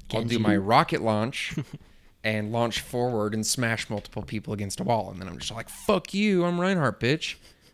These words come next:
Speaker 2: What did you get placed in the game? Have you done competitive?
Speaker 1: I haven't played. I, I'm still, I'm getting used to the controls. I've only played maybe about four or five matches
Speaker 2: Okay.
Speaker 1: on the, uh, PlayStation. Um, but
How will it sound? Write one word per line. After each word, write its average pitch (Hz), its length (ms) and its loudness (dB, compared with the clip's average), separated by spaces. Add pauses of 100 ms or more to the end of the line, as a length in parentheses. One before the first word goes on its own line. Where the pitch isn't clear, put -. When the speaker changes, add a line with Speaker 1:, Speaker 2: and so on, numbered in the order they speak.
(1040)
Speaker 2:
What 135 140 0
did 131 160 -2
you 131 40 -4
get 135 140 -6
placed - 300 -10
in 127 80 -8
the 135 60 -10
game? 139 280 -10 (220)
Have 120 100 -2
you 123 60 -2
done 120 160 -6
competitive? 147 440 -8 (200)
Speaker 1:
I 151 120 2
haven't 175 300 2
played. 139 320 2
I, 123 200 0 (100)
I'm 127 160 0
still, 180 440 4
I'm 135 140 2
getting 139 220 -2
used 131 180 -2
to 110 60 -14
the - 80 -4
controls. 104 400 -2
I've 104 120 0
only 131 140 0
played 117 200 0
maybe 107 180 0
about 101 200 -2
four - 140 -8
or 104 60 -4
five - 180 -10
matches - 500 -12
Speaker 2:
Okay. 127 140 -10 (640)
Speaker 1:
on 104 320 -2
the, 98 240 -4
uh, 95 140 -4
PlayStation. 95 580 -10 (240)
Um, 101 760 -2 (880)
but - 680 0